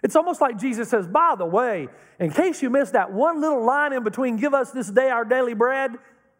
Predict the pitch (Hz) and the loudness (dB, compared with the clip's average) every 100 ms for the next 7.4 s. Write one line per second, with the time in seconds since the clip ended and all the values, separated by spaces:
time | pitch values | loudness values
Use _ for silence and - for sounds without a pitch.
0 | _ _ - 208 220 269 269 262 262 240 | _ _ 0 4 4 4 2 0 0 -2
1 | 254 262 269 254 294 269 240 233 269 277 | 0 2 2 2 0 -2 -2 0 0 0
2 | 233 220 220 202 277 208 185 214 - - | -2 -2 0 2 2 0 -4 -10 -20 -20
3 | _ - 226 247 262 285 339 311 247 247 | _ -4 0 0 2 0 0 -4 -8 -6
4 | 233 302 320 320 - 269 277 220 - 320 | -2 0 0 -4 -4 0 0 -4 -4 0
5 | 330 277 294 - _ _ - 294 302 254 | 0 -2 -6 -14 _ _ 0 2 0 -2
6 | 277 285 285 330 220 160 262 - 285 285 | -2 -2 -2 -2 -2 0 -2 -2 -4 -2
7 | 220 302 202 | 0 -2 -2